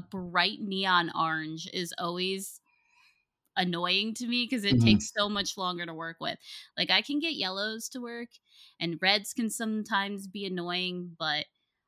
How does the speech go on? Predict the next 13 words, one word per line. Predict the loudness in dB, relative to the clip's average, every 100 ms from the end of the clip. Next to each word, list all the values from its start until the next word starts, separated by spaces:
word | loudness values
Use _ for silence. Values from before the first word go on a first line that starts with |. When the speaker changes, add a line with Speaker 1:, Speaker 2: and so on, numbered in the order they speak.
| -8
Speaker 1:
I | -8
feel | -2 0
like | 0 2
a | 0
lot | 4 4 4
of | 2
yellows, | 0 -2 -2 -4 -4 -2
maybe | 0 0 -4
it's | -4 -12
the | -10
paint | -6 -4 -2
I | -4
use, | -4 -8 -8 -10